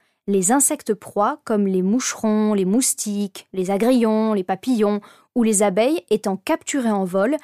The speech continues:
et le plus souvent consommés de la même manière. Les pattes interviennent dans la capture et la rétention des proies, mais aussi dans la prise de nourriture.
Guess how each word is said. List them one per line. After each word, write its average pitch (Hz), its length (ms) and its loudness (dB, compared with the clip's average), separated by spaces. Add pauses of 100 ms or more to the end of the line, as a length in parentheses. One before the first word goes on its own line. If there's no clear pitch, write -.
(380)
et 302 120 4
le 339 100 4
plus 240 200 -4
souvent 214 400 -2
consommés 220 760 0
de 208 140 -2
la 269 140 4
même 302 180 2
manière. 196 500 -4 (460)
Les 214 140 0
pattes 330 280 0
interviennent 233 720 0
dans 214 140 -2
la 190 100 -4
capture 339 560 -2 (100)
et 214 100 4
la 190 100 0
rétention 240 580 -2
des 190 120 -4
proies, 302 360 -2 (380)
mais 226 200 4
aussi 247 320 2
dans 285 120 -2
la 175 140 -2
prise 330 340 -2
de 262 100 0
nourriture. - 680 -4